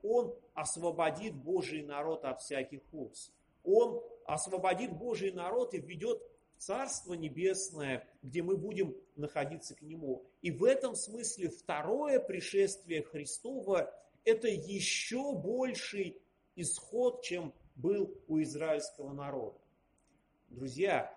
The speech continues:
Господь Иисус обязательно придет второй раз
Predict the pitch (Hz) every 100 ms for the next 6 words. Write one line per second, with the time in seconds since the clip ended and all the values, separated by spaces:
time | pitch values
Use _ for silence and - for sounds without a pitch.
0 | - _ - 147 151 - 220 247 233 214
1 | 175 - 247 254 - - _ _ _ _
2 | _ 156 156 170 180 233 247 226 208 165
3 | 156 143 175 170 - 147 175 190 185 180
4 | -